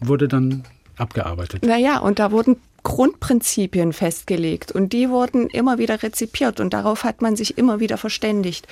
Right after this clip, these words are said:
Speaker 2: Man ist immer wieder zurück zum Grundprinzip gegangen, sowohl in der Konstruktion als auch in der Gestaltung.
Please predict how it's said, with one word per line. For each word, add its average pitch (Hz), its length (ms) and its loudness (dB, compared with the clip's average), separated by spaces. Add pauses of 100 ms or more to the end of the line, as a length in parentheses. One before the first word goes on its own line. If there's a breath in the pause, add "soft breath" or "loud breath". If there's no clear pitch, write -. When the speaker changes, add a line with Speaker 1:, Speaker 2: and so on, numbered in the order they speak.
(320 loud breath)
Speaker 2:
Man 190 160 0
ist - 260 -4
immer 254 240 4
wieder 226 260 0
zurück 214 340 -4
zum 202 160 -2
Grundprinzip - 720 -4
gegangen, 160 400 -2
sowohl 185 300 0
in 175 100 2
der 170 120 -2
Konstruktion 233 880 -2
als 185 240 -4
auch - 220 -4
in 175 160 -4
der 175 100 -4
Gestaltung. 190 680 -2